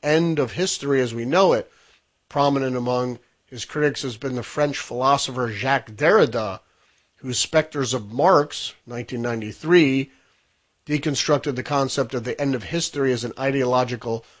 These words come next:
confidence trick in an effort to salvage the unfinished and ongoing project of democracy. Derrida and the End of History places Derrida's rejection of Fukuyama's claim within a wider tradition of endist thought.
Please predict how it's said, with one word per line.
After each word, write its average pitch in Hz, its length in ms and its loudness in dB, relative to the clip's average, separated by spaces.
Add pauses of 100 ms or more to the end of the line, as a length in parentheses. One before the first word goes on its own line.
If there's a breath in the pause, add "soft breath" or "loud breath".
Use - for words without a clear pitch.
confidence 160 680 0
trick 113 400 -2 (240 loud breath)
in 127 80 -10
an 123 140 -4
effort 135 320 -2
to 123 100 -6
salvage 143 680 4
the 127 100 -2
unfinished 123 600 -2
and 117 140 -4
ongoing 123 540 -4
project 117 360 -6
of 104 120 -8
democracy. 104 920 -8 (440)
Derrida 120 340 -2
and 113 120 -6
the 110 60 -6
End 117 160 -6
of 101 120 -10
History 151 640 -2
places 117 360 -6
Derrida's 117 460 -2
rejection 113 440 -6
of 107 140 -10
Fukuyama's 110 580 -10
claim 135 480 -2
within 110 260 -8
a 101 60 -10
wider 113 560 -4 (1200 soft breath)
tradition 120 400 -6
of 101 160 -12
endist 127 580 -4
thought. 113 600 -4